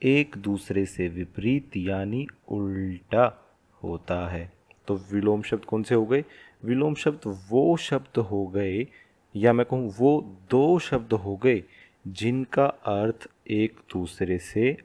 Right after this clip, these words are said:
उल्टा होता है। ठीक है, उल्टा यानी विपरीत होता है। तो आगे देखते हैं आगे क्या कह रहे हैं।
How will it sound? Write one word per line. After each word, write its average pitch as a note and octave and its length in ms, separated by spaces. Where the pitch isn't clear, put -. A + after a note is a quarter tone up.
उल्टा F#2+ 480
होता F2 760
है। A#2 380
ठीक G2+ 220
है, C#3 80
उल्टा G#2 420
यानी G#2+ 320
विपरीत G2 640
होता F2 360
है। G#2 340
तो - 160
आगे F#2+ 260
देखते G2+ 300
हैं G#2+ 200
आगे G2 180
क्या G2+ 140
कह G2 180
रहे G2+ 160
हैं। G2 200